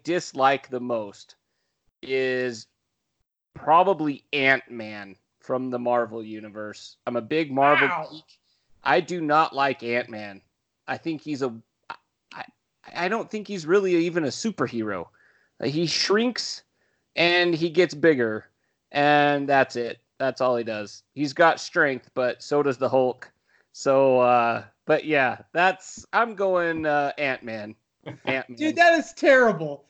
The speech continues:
Speaker 2: Ant-Man is fantastic. That, shame on you. Shame on you for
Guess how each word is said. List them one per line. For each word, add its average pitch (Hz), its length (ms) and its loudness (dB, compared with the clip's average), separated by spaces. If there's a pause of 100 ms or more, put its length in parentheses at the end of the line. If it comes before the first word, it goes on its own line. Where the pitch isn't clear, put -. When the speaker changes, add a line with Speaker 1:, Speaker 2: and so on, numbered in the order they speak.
(160)
Speaker 2:
Ant-Man 320 480 2
is 233 160 -4
fantastic. 175 800 -4
That, 233 380 -4
shame 262 460 0
on 160 260 -6
you. 123 420 -16 (160)
Shame 269 460 0
on 196 260 2
you 165 200 0
for 160 200 -6